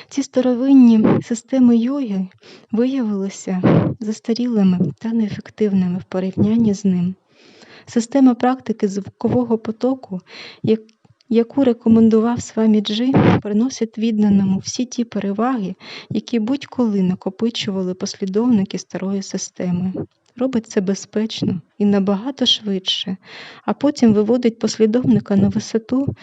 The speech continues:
про яку і не мріяли стародавні йоги. Учень починає свою практику з тісра тіл або в третьому оці, фокусі позаду очей, епіфіз.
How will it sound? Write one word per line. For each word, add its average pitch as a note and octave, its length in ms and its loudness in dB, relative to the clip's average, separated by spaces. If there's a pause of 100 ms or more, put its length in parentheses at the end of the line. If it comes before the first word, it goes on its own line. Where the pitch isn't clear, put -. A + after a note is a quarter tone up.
(260)
про G3+ 160 4
яку A3 380 0
і B3+ 100 4
не C4+ 140 6
мріяли A3+ 440 4
стародавні F#3+ 800 -2
йоги. F3+ 640 -2 (500)
Учень B3 300 0
починає A#3 540 2
свою A3 300 0
практику B3 520 -6
з - 80 -6
тісра A3+ 380 -4
тіл F#3 400 -8 (460)
або F#3+ 240 -2
в - 100 -8
третьому A3+ 540 2
оці, F#3 480 -2 (320)
фокусі A#3+ 500 0
позаду G#3+ 520 -4
очей, F3+ 500 -4 (380)
епіфіз. - 600 -6